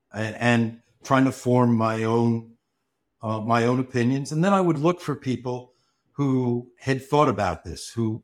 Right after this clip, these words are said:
in that particular area had, had really made significant original contributions. I would try to get in touch with them.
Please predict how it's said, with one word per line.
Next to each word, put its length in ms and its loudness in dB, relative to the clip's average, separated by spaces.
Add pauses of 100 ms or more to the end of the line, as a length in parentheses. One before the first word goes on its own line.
(120)
in 180 0
that 220 0
particular 560 -6
area 460 0 (640)
had, 160 -4
had 140 -2
really 540 -2
made 480 -2
significant 680 -10 (440)
original 440 2
contributions. 800 -6
I 100 0
would 140 -4
try 160 0
to 80 -2
get 160 -4
in 100 -12
touch 300 -12
with 120 -6
them. 280 0